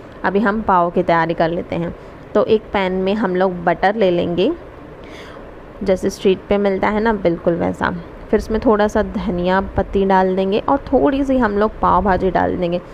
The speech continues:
आपने देखा होगा कि पाव भाजी, जब भी हम लोग street पे जाते हैं तो वो लोग एक ही तवा होता है जिस पे वो लोग पाव भाजी भी बनाते हैं और पाव भी सेक के देते हैं हमको।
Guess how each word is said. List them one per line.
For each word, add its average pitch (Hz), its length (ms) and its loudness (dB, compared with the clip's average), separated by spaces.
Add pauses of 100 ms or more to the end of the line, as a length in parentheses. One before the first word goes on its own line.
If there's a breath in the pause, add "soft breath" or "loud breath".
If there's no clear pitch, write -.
(320 loud breath)
आपने 214 280 0
देखा 196 360 2
होगा 208 280 2
कि 208 160 2
पाव 190 340 4
भाजी, 190 340 0 (300)
जब 196 160 4
भी 196 120 2
हम 190 180 2
लोग 190 120 0
street 185 340 0
पे 196 100 2
जाते 190 320 2
हैं 185 160 0
तो 190 140 2
वो 190 260 4
लोग 190 240 4 (140)
एक 185 160 -4
ही 220 100 -4
तवा 190 300 0
होता 190 320 2
है 190 120 4
जिस 185 160 -2
पे 196 120 -2
वो 190 140 0
लोग 196 200 4 (400 loud breath)
पाव 185 220 4
भाजी 196 240 2
भी 208 100 4
बनाते 190 400 0
हैं 202 100 0
और 220 140 2
पाव 175 320 0
भी 180 100 2
सेक 180 220 -2 (100)
के 180 80 2
देते 175 280 0
हैं 185 60 0
हमको। 170 300 0